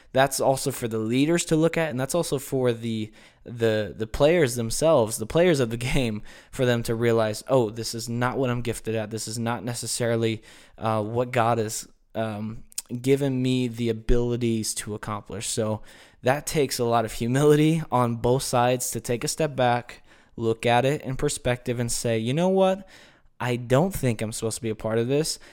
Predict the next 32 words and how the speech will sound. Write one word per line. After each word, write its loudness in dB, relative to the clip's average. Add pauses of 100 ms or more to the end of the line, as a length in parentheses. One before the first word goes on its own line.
(160)
or 2
take -2
a -2
step, -2
step -4
back -2
as, -4
you -6
know, 0
more 0
of -2
a, -2
a -14
head -2
leader 2
and -4
say, -4 (340)
"I -4
don't 0
think -2
this 2
is -2
where 0
they're 4
strongest -2
at, -2
and -4
I -2
want -2
them -4
to -6
succeed, 0